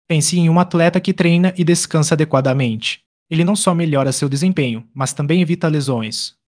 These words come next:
Da mesma forma, ao equilibrar sua vida, você se torna mais resiliente e capaz de alcançar suas metas. Perguntas frequentes: quais são algumas técnicas de produtividade pessoal para o sucesso?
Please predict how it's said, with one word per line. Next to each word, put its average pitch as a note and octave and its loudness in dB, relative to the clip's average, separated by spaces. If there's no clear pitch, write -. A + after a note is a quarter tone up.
Da A#2+ 0
mesma F3 2
forma, F#3 2
ao D3+ 4
equilibrar D3+ 2
sua F3 2
vida, F3+ 0
você D3 0
se F#3+ -2
torna E3 2
mais C3+ 0
resiliente F3+ 2
e D#3+ -6
capaz C3+ 0
de E3 0
alcançar E3+ 2
suas A3 0
metas. B2+ -4
Perguntas G3+ -2
frequentes: F#3 -2
quais G3 0
são G#3 -2
algumas E3+ -2
técnicas D3 -4
de D#3 -2
produtividade F#3+ 0
pessoal F#3 -2
para F#3 -2
o E3+ -2
sucesso? E3 -6